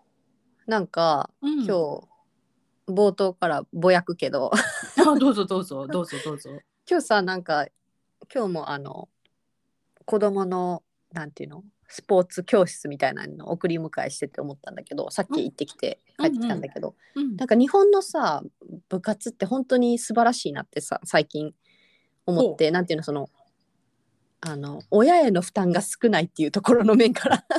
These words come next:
Speaker 2: あー、
Speaker 1: <laughs> なんか、
Speaker 2: なるほどね。
Speaker 1: その、ニュージーランドって、まあ、アメリカとかオーストラリアとか結構西洋の社会っていうのはもうどこも一緒だと思うんだけど、
Speaker 2: うんうん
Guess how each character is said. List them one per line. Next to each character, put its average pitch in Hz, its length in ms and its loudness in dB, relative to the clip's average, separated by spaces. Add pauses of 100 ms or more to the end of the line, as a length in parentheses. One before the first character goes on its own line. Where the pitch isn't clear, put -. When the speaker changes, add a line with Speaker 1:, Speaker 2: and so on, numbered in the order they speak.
(280)
Speaker 2:
あ 220 240 0
ー、 330 1300 0
Speaker 1:
<laughs> - 0 -
な 269 80 2
ん 247 40 0
か、 247 100 -4
Speaker 2:
な 254 80 0
る 226 80 2
ほ 208 80 -2
ど 247 60 -4
ね。 180 80 0
Speaker 1:
そ 185 40 -4
の、 175 320 -8 (380)
ニ 240 120 -2
ュ 262 200 0
ー 262 40 -6
ジ 247 120 -8
ー 262 140 -4
ラ 247 160 -4
ン 208 100 -4
ド 165 100 -10
っ - 60 -16 (160)
て、 156 420 -6
ま 254 140 -6
あ、 226 60 -2
ア - 20 0
メ 247 160 0
リ 262 100 -6
カ 254 140 -4
と 196 140 -8
か - 100 -8
オ 151 60 -4
ー - 20 -8
ス - 80 -14
ト 185 80 -4
ラ 175 120 0
リ 147 120 -4
ア 143 40 -12
と - 60 -18
か - 100 -16
結 311 160 -8
構 311 80 -2
西 247 260 4
洋 175 180 4
の 131 100 -6
社 - 160 -8
会 - 180 -8
っ - 20 -20
て 143 100 -18
い - 20 -14
う - 20 -18
の 139 40 -16
は 139 60 -16
も 143 80 -14
う - 20 -20
ど 160 100 -8
こ 254 120 -6
も 196 60 0
一 170 40 -2
緒 180 160 -4
だ 143 100 -2
と 131 120 -20
思 139 120 -20
う - 60 -20
ん - 20 -20
だ - 80 -16
け - 140 -14
ど、 190 160 -2
Speaker 2:
う 214 60 2
ん 220 280 0
う 196 60 -2
ん 175 200 -4